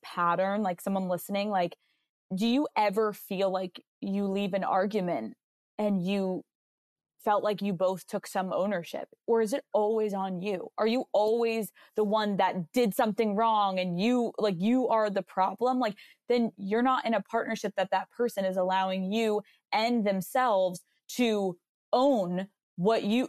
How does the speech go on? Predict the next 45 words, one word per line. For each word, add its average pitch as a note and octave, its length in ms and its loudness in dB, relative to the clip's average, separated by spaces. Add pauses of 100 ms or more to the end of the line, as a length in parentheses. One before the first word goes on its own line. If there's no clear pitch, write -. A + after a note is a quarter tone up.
every, D4+ 260 4 (280)
whenever D4 280 2
there's E4+ 200 0
an B3+ 40 0
argument, A#3 460 0
like, F#3+ 220 -2
so - 160 -8
you A#3+ 180 2
can D4+ 140 0
take C4 200 0
some A3+ 460 0
ownership F#3 480 -2
usually F3+ 440 -2 (100)
in F#3 180 -2
it, A3 160 0
especially G#3 380 -2
in G3+ 80 0
a G3 40 0
partnership. A3+ 720 -2 (460)
And A#3+ 180 2
even C4+ 200 2
if C4 100 0
you C4+ 60 0
don't B3+ 180 0
want F#3+ 260 -2
to, B3 100 -2
like, G#3+ 220 2
I G3+ 140 4
just A3 200 -4
find, G#3 240 2
like, F#3 200 -2 (200)
there's A#3 180 2
always B3+ 460 2
something G#3+ 400 0
of F#3 120 0
trying A#3+ 320 0
to A#3+ 60 0
understand A3 460 0
your F#3+ 100 0
partner, F#3+ 360 -2
try, A#3 320 0
like, A#3+ 160 0 (300)
there's A#3 240 4
compromise, B3 720 0
there's G3 400 0